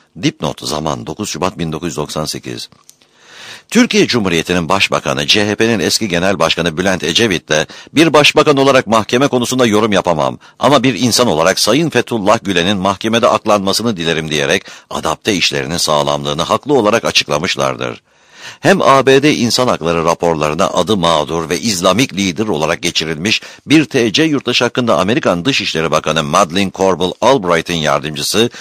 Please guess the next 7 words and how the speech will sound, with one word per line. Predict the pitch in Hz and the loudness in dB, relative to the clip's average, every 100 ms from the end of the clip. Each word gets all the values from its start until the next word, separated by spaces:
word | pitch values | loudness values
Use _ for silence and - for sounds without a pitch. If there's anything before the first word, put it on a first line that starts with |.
| - - - | -20 -6 0
Din | 185 | 2
Hürriyeti | 143 143 139 165 143 | 2 2 0 0 0
Bürosu'nun | 135 127 127 | 0 0 -4
patronu | 113 107 - 90 85 | 2 0 2 -4 -4
Kore | - 98 95 107 | 0 2 2 0
kökenli | - 82 82 76 73 98 - - - | -2 -2 0 0 0 -2 -4 -12 2
Harold | 139 156 | 4 4